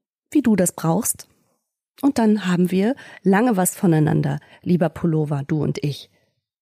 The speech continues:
Und wenn man beginnt, Grenzen auf diese Art und Weise zu verstehen, also eben als nichts Böses oder Harsches, sondern als etwas Selbstverständliches, was das Zusammenleben für alle leichter macht, dann kann man sie auch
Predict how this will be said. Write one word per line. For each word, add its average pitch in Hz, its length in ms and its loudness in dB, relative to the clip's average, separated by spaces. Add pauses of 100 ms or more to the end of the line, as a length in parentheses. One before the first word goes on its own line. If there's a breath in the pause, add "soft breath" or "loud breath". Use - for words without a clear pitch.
(640)
Und 220 80 4
wenn 226 120 2
man 247 120 2
beginnt, 262 380 2
Grenzen 233 420 0
auf 202 140 0
diese 311 380 0
Art 185 220 0
und 185 160 2
Weise 175 320 0
zu - 140 -8
verstehen, 180 680 0
also 190 180 0
eben 190 280 0
als - 200 0
nichts - 300 -2 (360 loud breath)
Böses 214 760 0 (920)
oder 180 340 -2
Harsches, 233 800 0 (720)
sondern 202 400 0
als 190 140 0
etwas - 380 -4 (180)
Selbstverständliches, 214 1500 -2 (240)
was 202 180 -2
das - 220 -4
Zusammenleben 202 640 2
für - 180 -2
alle 233 200 2
leichter 196 460 0
macht, 160 360 -2
dann 185 120 2
kann 208 240 0
man 233 200 4
sie 190 280 -4
auch 170 320 -4